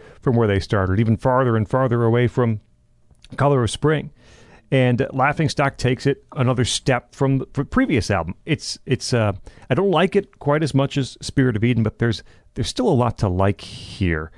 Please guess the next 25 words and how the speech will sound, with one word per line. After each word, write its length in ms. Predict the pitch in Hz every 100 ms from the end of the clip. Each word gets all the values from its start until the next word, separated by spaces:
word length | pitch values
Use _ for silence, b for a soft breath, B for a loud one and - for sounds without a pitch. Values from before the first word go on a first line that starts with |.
| b b -
Um, 460 | 98 92 85 82 - _ _ - - _ -
the, 380 | 113 127 120 110
uh, 120 | 98
Jeff 260 | 120 175 233
had 100 | 294
mentioned 320 | 135 - 110
the 60 | 95
way 160 | 107
that, 200 | 98 - -
that 140 | -
things 260 | 143 131 104
are 60 |
mic'd, 420 | 95 107 127 -
the 60 | 104
way 100 | 107
that 140 | 98
things 200 | 120 113
are 60 | 92
recorded, 680 | 87 - 131 135 123 123 113 b b b b -
and, 460 | 113 113 104 98 - _
um, 400 | 117 107 92 87 - _ -
Taphead 600 | - 208 127 98 85 87 _ _ _
is 420 | - 143 131 107 135
not 260 | 160 170 -
a, 560 | 113 98 110 - 120